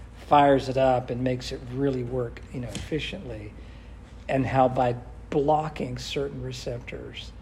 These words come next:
you can change the health of somebody, whether it's physical health, mental health, et cetera. It's just amazing. Uh, dermatology, oncology,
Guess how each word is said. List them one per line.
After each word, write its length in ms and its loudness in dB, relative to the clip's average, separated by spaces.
you 100 -8
can 200 -6
change 460 -2
the 100 -10
health 320 -12
of 100 -12
somebody, 400 -10
whether 260 0
it's 180 -8
physical 380 0
health, 360 -2
mental 240 -2
health, 300 -8
et 100 -12
cetera. 380 -10
It's 100 -12
just 240 -14
amazing. 400 -12
Uh, 60 -14
dermatology, 960 0
oncology, 1160 -4